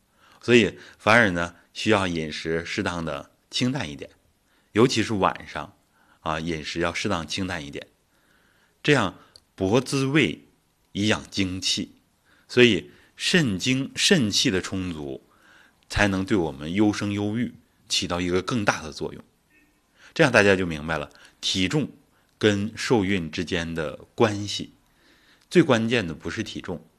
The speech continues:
而是身体的素质，或者说身心的素质。这里边最主要的一个指标就是肾精、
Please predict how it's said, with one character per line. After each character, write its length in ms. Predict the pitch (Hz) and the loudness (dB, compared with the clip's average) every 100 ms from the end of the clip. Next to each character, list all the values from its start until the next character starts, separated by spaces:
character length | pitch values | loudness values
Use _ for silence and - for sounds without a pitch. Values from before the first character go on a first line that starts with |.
| _ _ _ _ _ | _ _ _ _ _
而 240 | 90 87 | 0 0
是 420 | 92 - 101 - _ _ _ _ | 0 0 -2 -2 _ _ _ _
身 400 | - 120 104 107 | -4 -2 -2 -4
体 240 | - 80 65 | -12 -14 -14
的 120 | - | -14
素 240 | - 98 | -6 -4
质， 120 | - - _ _ _ _ _ | -6 -16 _ _ _ _ _
或 120 | - | 2
者 140 | 92 | 2
说 240 | 80 104 98 | 0 -2 0
身 420 | - 139 127 127 | 2 4 2 -2
心 300 | - 127 127 | -2 -4 -4
的 100 | 98 | -6
素 240 | - 92 | -6 -8
质。 200 | 71 - _ _ _ _ _ _ _ _ _ _ _ | -8 -12 _ _ _ _ _ _ _ _ _ _ _
这 100 | - | 0
里 80 | 135 | 2
边 160 | 98 101 | 2 2
最 160 | 196 | 2
主 140 | 170 80 | 0 0
要 160 | 78 | -2
的 80 | 82 | -2
一 80 | 76 | -4
个 100 | 82 | -6
指 160 | - 73 | -6 -10
标 260 | 76 71 | -10 -10
就 120 | 73 | -10
是 260 | 82 82 69 - - _ | -8 -8 -10 -16 -20 _
肾 320 | - 151 107 | 0 2 2
精、 320 | 87 104 113 | 0 -2 -2